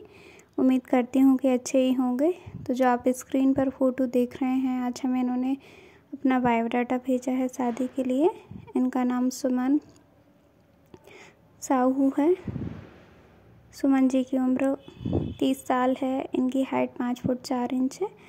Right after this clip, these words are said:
और ये रहने वाली उत्तर प्रदेश पीलीभीत से हैं। सुमन जी दूसरी शादी के लिए रिश्ता देख रही हैं। पहली शादी में इनके husband से इनका तलाक हो गया है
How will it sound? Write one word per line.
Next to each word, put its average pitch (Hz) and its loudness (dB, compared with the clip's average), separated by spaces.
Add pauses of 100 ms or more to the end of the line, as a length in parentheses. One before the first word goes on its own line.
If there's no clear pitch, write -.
(480)
और 240 0
ये 254 2
रहने 254 2
वाली 254 2
उत्तर 254 -2
प्रदेश 254 0 (1900)
पीलीभीत 262 2
से - -2
हैं। 330 2
सुमन 254 0
जी 262 2
दूसरी 254 0
शादी 254 0
के 254 -4
लिए 254 2
रिश्ता 247 0
देख 247 -2
रही 254 0
हैं। 262 -2
पहली 254 -2
शादी 240 -4
में 254 -2 (800)
इनके 269 2
husband 254 2
से 269 -2
इनका 254 0
तलाक 247 -2
हो 277 -8
गया 254 -2
है 302 0